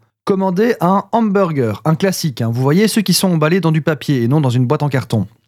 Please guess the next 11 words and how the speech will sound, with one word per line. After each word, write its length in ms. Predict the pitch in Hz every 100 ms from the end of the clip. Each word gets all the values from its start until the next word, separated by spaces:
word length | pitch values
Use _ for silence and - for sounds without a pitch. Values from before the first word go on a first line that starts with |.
| _ -
Vous 160 | 156
payez 480 | 160 208 202 208 147
cet 220 | 120 139 117
hamburger, 600 | 117 131 143 185 240 - _
on 80 | 131
dit 80 | 110
ce 180 | -
hamburger 520 | 226 226 185 185 302 165
ou 60 |
cet 240 | - 160 131
hamburger ? 560 | 117 107 113 98 98